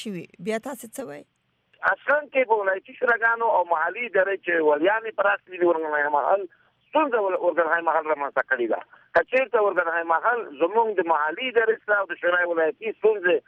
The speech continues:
Speaker 2: په وخت او زمان سره حل کړي، دا ستونزې نه ایجادېږي. په لحاظ دا ستونزې اورګنهای محل ایجاد کړې دي. د نن قسم کنفرانس ته یا پرون چې زموږ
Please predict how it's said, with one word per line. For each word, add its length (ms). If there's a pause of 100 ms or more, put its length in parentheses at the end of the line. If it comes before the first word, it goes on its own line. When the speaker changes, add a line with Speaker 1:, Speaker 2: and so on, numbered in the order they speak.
(240)
Speaker 2:
په 100
وخت 240
او 100
زمان 320
سره 200
حل 200
کړي، 120 (280)
دا 160
ستونزې 340
نه 100
ایجادېږي. 460 (260)
په 100
لحاظ 280 (160)
دا 60 (100)
ستونزې 300 (180)
اورګنهای 400
محل 220
ایجاد 260
کړې 220
دي. 100 (500)
د 20 (140)
نن 200
قسم 260 (220)
کنفرانس 440
ته 180
یا 140
پرون 240
چې 160
زموږ 220